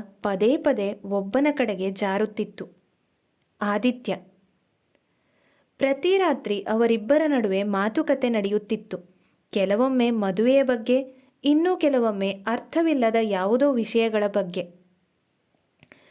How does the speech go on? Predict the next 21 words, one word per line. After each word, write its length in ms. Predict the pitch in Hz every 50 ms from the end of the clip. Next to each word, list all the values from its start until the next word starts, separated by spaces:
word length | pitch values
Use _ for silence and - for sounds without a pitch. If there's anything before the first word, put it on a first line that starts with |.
| _ _ _ _ _
ಅಂದು 320 | 247 277 302 349 381 381 392
ರಾತ್ರಿ 500 | 370 311 262 226 - 226 220 202 - -
ಆದಿತ್ಯ 540 | 208 208 220 233 254 294 285 285 - 208 196 190 - 196 190
ಎಂದಿಗಿಂತ 580 | 208 196 202 226 247 302 294 269 277 247 226 - 190 190 196
ಸ್ವಲ್ಪ 380 | 202 - - 302 302 294 294 294 277
ಬೇಗನೆ 500 | 233 226 226 233 254 254 277 277 285 285
ಫೋನ್ 300 | 285 262 226 226 226 220
ಮಾಡಿದ. 300 | 208 196 190 185 175 180 160 - - _ _ _ _ _ _ _ _ _ _ _ _ _ _ _
ಅವನಿ 580 | - 226 233 240 330 359 320 247 220 220 - -
ತನ್ನ 240 | - 285 294 294 294 285
ಅಮ್ಮ 320 | - 233 233 240 247 254
ಚೆಕ್ 380 | 247 254 - - 214 214 - -
ಮಾಡಲೆಂದು 600 | 294 302 302 285 285 269 254 233 226 220 220 220
ಹೊರಗೆ 380 | 190 190 190 190 214 226 269 277
ಹಾಕಿದ್ದ 400 | 254 254 240 247 233 220 196 208
ಸೀರೆಗಳನ್ನು 720 | 214 208 - - 196 214 233 254 254 254 247 226 220 220 214
ಮಡಚುತ್ತಾ 840 | 202 180 170 180 208 214 - 262 254 254 - - 170 180 208 - _ _ _ _ _
ಫೋನ್ 360 | - - 196 190 208 226 247
ಎತ್ತಿದಳು. 640 | 226 226 - - 190 185 180 170 175 175 - - _ - _ _ _ -
"ಮೇಡಮ್ 440 | 196 196 214 214 220 233 269 277 269
ಬ್ಯುಸಿನಾ?" 800 | 226 226 226 208 220 262 285 294 254 202 202 233 294 - - -